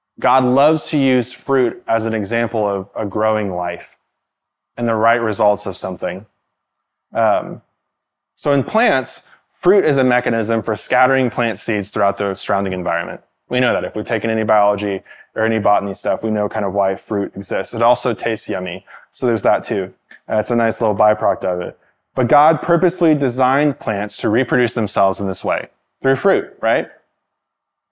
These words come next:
And this design, I think, is highlighted because it's repeated. Notice that. Look back in verse, verses eleven and twelve. It's repeated, this idea of fruit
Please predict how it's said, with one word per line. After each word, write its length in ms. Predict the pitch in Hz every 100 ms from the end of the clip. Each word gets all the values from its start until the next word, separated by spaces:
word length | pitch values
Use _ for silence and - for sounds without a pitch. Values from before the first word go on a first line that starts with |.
| _
And 100 | 131
this 100 | 139
design, 520 | 151 135 165 185 147 139
I 140 | 131
think, 120 | 135
is 100 | 123
highlighted 760 | 107 - 165 151 113 104 110 135 _ _ _ _
because 800 | 123 117 - 180 123 110 113 - -
it's 180 | 110 113
repeated. 520 | 101 110 98 85 - _ _ _ _ _ _ _ _ _ _ _ -
Notice 280 | 117 120 -
that. 160 | 101
Look 120 | 110
back 220 | 117 123 123
in 120 | 117
verse, 400 | 120 113 - -
verses 280 | 117 113 110
eleven 280 | 113 113 113
and 120 | 107
twelve. 400 | - 107 90 - _ - _ _
It's 180 | 117 -
repeated, 440 | 123 - 151 127
this 160 | 110 98
idea 460 | 110 107 110 110 - - -
of 100 | -
fruit 440 | - 156 123 -